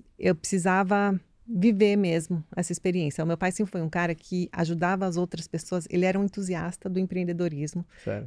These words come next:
Speaker 1: e fomentou isso na gente também. E procurava muito ajudar as outras pessoas a empreender. Ele falava que ele foi muito ajudado na vida dele. E ele queria devolver isso pra sociedade, né?
Speaker 2: Que legal, cara. Seu pai deveria ser um cara incrível, né?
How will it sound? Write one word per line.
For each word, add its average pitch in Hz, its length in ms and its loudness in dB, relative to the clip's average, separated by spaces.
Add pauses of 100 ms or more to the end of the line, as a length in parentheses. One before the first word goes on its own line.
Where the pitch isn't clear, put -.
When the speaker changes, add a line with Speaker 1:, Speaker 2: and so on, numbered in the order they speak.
Speaker 1:
e 180 260 2
fomentou 190 480 2
isso 208 200 4
na 185 140 2
gente 175 340 -2
também. 170 420 -6 (640)
E 196 80 0
procurava 202 500 2
muito 233 360 4
ajudar 196 580 0 (220)
as 185 160 2
outras 190 300 2
pessoas 190 460 0
a 196 80 4
empreender. 196 580 2 (520)
Ele 202 240 4
falava 185 460 0
que - 140 -6
ele 185 60 0
foi 208 160 0
muito 208 380 6
ajudado 151 420 0
na 147 120 -2
vida 143 260 -6
dele. - 280 -8 (460)
E 185 160 2
ele 190 140 0
queria 214 260 0
devolver 233 400 4
isso - 300 -2 (320)
pra - 140 -2
sociedade, - 640 -4
né? 180 400 -2
Speaker 2:
Que - 100 -10
legal, 131 400 -4
cara. - 200 -10
Seu - 100 -20
pai 160 120 -2
deveria 165 240 2
ser 160 120 -2
um 160 40 0
cara - 140 -8
incrível, 139 380 -2
né? 131 200 -2